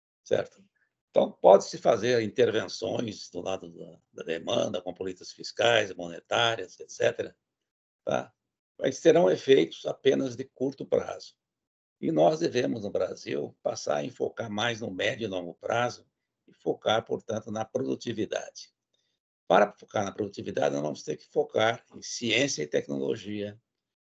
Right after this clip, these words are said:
que é um fator fundamental, em educação,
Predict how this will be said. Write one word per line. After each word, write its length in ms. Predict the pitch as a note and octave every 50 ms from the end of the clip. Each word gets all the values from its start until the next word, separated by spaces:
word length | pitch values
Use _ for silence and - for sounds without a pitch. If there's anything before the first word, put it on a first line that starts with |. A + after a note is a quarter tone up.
| _ _ _
que 60 | -
é 40 | G2
um 60 | F#2
fator 440 | - - G2 G2 - - F#2 F#2 F2+
fundamental, 960 | - - B2+ B2+ G2 G2+ G2 F#2 F#2+ F#2 F2 - - D#2+ D#2+ E2+ F2 F2+ - _ _ _ _ _ _ _ _ _ _ -
em 180 | A2 G#2 B2+ -
educação, 1000 | C3 C3+ C#3 B2 A#2 D3 - - - A#2 - - - - F#2 F#2 F#2 A2+ A2+